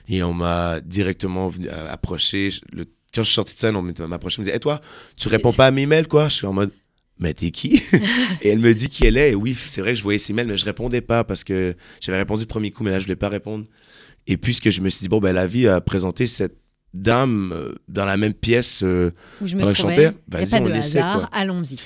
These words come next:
Speaker 1: Et je t'avoue que depuis The Voice, euh, c'est un petit défi personnel, parce que moi qui veux naviguer, naviguer dans la danse, euh, je l'ai fait surtout pour savoir, est-ce que tu peux vraiment chanter seul, sans le groupe Mixmania, sans personne d'autre que toi-même sur scène ? Qu'est-ce que tu peux défendre, toi, en tant que chanteur ?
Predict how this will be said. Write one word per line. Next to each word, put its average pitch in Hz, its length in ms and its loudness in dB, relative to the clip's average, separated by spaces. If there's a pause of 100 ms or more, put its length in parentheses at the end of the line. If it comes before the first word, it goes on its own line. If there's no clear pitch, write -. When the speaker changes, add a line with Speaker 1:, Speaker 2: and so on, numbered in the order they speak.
(160)
Speaker 1:
Et - 60 -6
je - 80 -4
t'avoue 104 220 -4
que - 120 -4
depuis 90 360 0
The 101 60 0
Voice, 104 360 0
euh, 85 380 0 (280)
c'est - 140 -6
un 87 80 2
petit - 140 -8
défi 110 220 -2
personnel, 117 840 -2 (300)
parce - 100 -8
que 95 60 -4
moi 104 120 2
qui 117 120 -8
veux 92 100 -6
naviguer, 90 440 -2
naviguer 87 360 -2
dans 107 100 2
la 87 140 -2
danse, 107 480 0
euh, 90 120 2
je 82 120 -2
l'ai 92 80 0
fait 107 180 0
surtout 107 300 -4
pour - 140 -6
savoir, 101 340 0
est-ce - 160 0
que 98 80 -8
tu - 180 -10
peux - 140 -2
vraiment 104 420 0 (280)
chanter 110 400 0
seul, 110 320 2
sans - 240 0
le 117 100 4
groupe 104 220 4
Mixmania, 101 520 2 (320)
sans 127 460 2 (100)
personne 123 380 2
d'autre 117 220 2
que - 100 -6
toi-même 113 440 -2
sur 107 140 -6
scène ? 95 220 -4
Qu'est-ce - 220 -4
que - 80 -2
tu - 140 -4
peux 113 160 -2
défendre, 113 440 -4
toi, 113 180 -6
en 98 60 -6
tant 104 140 -10
que - 80 -12
chanteur ? 90 340 -10